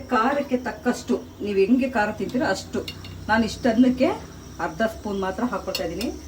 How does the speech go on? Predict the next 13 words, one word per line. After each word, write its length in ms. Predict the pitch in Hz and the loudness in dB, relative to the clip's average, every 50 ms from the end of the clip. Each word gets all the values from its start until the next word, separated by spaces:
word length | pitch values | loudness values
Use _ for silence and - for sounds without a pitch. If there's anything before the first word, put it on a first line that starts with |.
| - - - - - 190 | -14 -14 -14 -12 -8 -6
ನಾವು 180 | 185 190 190 196 190 - - | -4 -4 -4 -4 -6 -6 -2
ಸ್ವಲ್ಪ 320 | - 190 190 202 196 - 214 - 190 | 0 0 0 0 0 -2 -4 -2 0
ಖಾರ 200 | 165 165 180 202 202 - - | 0 0 0 0 -4 -4 -4
ಕಡಿಮೆನೇ 340 | 175 165 175 196 208 208 165 - | -4 -2 -2 -2 -2 -2 -2 -2
ತಿನ್ನೋದು, 240 | 185 165 170 170 165 147 | -2 -2 0 0 0 0
ಅದಕ್ಕೋಸ್ಕರ. 460 | 131 156 - - 175 - - 170 156 170 202 320 - - - - - - - - - - - - - - - - - - - - - - - - - | -2 -2 -4 -4 -4 -4 -4 -4 -2 0 0 -2 -2 -4 -8 -10 -10 -10 -12 -12 -12 -10 -8 -8 -8 -6 -8 -8 -10 -10 -10 -12 -12 -12 -12 -8 -4
ನೋಡಿ, 140 | 214 262 - - | -2 0 2 2
ಚೆನ್ನಾಗಿ 240 | 240 233 240 240 233 | 2 4 4 4 4
ಒಂದ್ಸತಿ 240 | 208 - - 277 254 190 | 2 2 0 2 2 2
ಮಿಕ್ಸ್ 220 | 190 - - - 240 | 2 2 2 2 2
ಮಾಡ್ಕೊಳ್ಳಿ. 300 | 208 190 185 185 190 247 392 - - - - - - - - 233 | 4 2 0 0 0 0 0 -2 -4 -8 -10 -10 -10 -6 -2 2
ಇವಾಗ 180 | 254 269 285 285 247 220 | 2 2 4 4 4 4
ಇದಕ್ಕೆ 280 | 190 196 - 285 370 | 2 0 -2 0 0